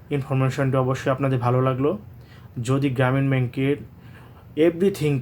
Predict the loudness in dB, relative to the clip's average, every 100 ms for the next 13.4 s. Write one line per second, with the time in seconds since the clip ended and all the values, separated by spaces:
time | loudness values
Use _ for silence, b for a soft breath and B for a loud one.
0 | 0 0 0 0 0 0 2 0 2 2
1 | 2 0 -2 -4 -2 -2 -2 -4 -4 -2
2 | 0 -2 -2 -4 0 0 2 0 0 -2
3 | -4 -10 -20 B B B B 0 2 0
4 | 0 0 0 -2 0 0 0 -2 -2 0
5 | 0 0 -2 0 0 2 0 0 -2 -4
6 | -4 -4 -2 -2 -2 -4 -12 -20 -20 -20
7 | -20 -20 -20 -20 -18 B B B -2 2
8 | 2 2 2 2 2 0 -4 -4 -2 -2
9 | -4 -4 -4 -6 -8 -4 -2 0 0 -4
10 | -10 B B B B 0 0 0 0 0
11 | 0 0 0 -2 -2 -4 -2 -4 -2 -2
12 | 0 0 -2 -2 0 -2 0 0 -2 -6
13 | B B -2 0